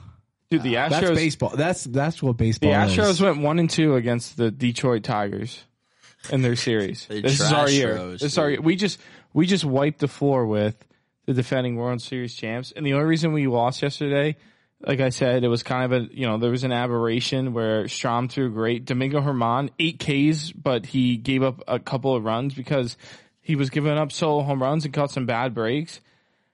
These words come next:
Speaker 1: But, dude, the, the pitching staff has been unreal. My biggest issue here to date, and it, it, and I was talking to Sags about this, Hurricane Sags,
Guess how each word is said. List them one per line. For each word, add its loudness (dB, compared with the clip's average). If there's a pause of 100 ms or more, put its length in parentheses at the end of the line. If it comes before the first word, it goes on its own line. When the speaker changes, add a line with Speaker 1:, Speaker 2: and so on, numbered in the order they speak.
(180)
Speaker 1:
But, -2
dude, -2
the, -2
the -4
pitching -2
staff 0
has -2
been 0
unreal. -4
My 0
biggest -2
issue -2 (260)
here 0
to -2
date, -2
and -2
it, -4
it, -10
and -4
I 0
was -2
talking -2
to -2
Sags -2
about -4
this, -4
Hurricane -4
Sags, -4